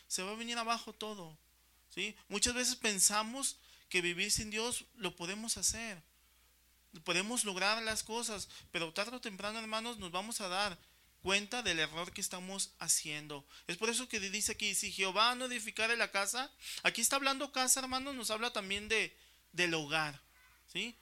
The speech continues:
Nos habla del hogar, cómo estás edificando tu hogar. Este, este, esta, sí, este, este, esta partícula en el hebreo significa im,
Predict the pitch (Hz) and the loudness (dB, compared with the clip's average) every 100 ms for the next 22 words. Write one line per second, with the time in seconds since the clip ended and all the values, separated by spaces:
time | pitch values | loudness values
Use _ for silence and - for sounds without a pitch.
0 | _ _ _ _ 170 165 196 233 214 180 | _ _ _ _ -2 0 0 0 0 2
1 | 165 156 175 180 175 190 214 214 214 226 | 0 2 4 4 2 -6 -2 -2 0 -2
2 | 202 185 175 185 196 208 - 175 151 147 | -2 -4 -2 -2 0 -4 -4 -2 -2 0
3 | 165 185 170 - - - - _ - - | 4 4 2 -6 -20 -20 -20 _ -20 -20
4 | _ - 202 - 247 220 226 - 254 214 | _ 2 4 6 4 6 4 4 2 4
5 | - 254 254 233 190 160 - 262 349 - | 2 4 4 6 4 6 8 8 4 -2
6 | _ _ - 190 247 233 196 175 185 - | _ _ -2 0 2 4 2 2 0 2
7 | 233 226 185 156 - 104 - 196 254 202 | 4 6 6 4 2 -6 -4 -2 0 0
8 | 175 208 254 277 320 - - - - 175 | -2 -4 2 0 0 -10 -20 -14 -4 0
9 | 170 165 170 214 220 196 175 165 185 202 | 2 2 2 2 0 -2 -6 -6 0 0
10 | - 247 233 196 | 0 -2 -2 -2